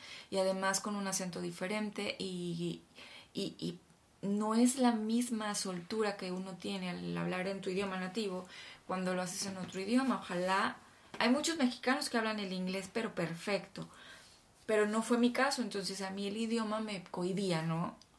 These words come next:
Podía desenvolverme, pero no como para buscar un trabajo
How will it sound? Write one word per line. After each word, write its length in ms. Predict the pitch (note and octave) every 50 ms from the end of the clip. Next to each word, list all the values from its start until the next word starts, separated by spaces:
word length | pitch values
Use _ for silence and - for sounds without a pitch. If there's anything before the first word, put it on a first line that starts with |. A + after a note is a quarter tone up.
| - - - - _ _ _ _ _ _ _ _ -
Podía 380 | F#3 F#3 F3 F#3 F#3+ F#3+ G3
desenvolverme, 800 | G3 G#3+ G3+ A3 G3+ G3 F#3 F#3 F#3 F3 F3 F#3 F3 E3+ F#3 G3
pero 220 | F#3+ - F#3+ F#3 F3+
no 240 | F3 F3 F3 F3 F3
como 240 | F3+ F#3 F#3 F3
para 180 | F3 F3 E3 D#3+
buscar 340 | D#3+ E3 E3+ - - F3+ F3+
un 140 | F3+ F3+ F3+
trabajo 500 | G3 F#3+ F3+ F3 E3+ - - F#3+ G3